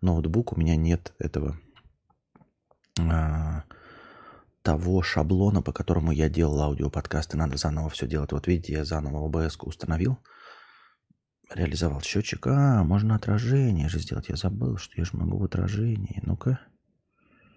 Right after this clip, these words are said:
ну-ка, ну-ка. Всё, как вы привыкли.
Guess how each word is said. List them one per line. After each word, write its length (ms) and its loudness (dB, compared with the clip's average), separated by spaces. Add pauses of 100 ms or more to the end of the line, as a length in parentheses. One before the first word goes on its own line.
(480)
ну-ка, 540 2 (560)
ну-ка. 560 0 (1400)
Всё, 220 -2
как 200 0
вы 100 4
привыкли. 640 2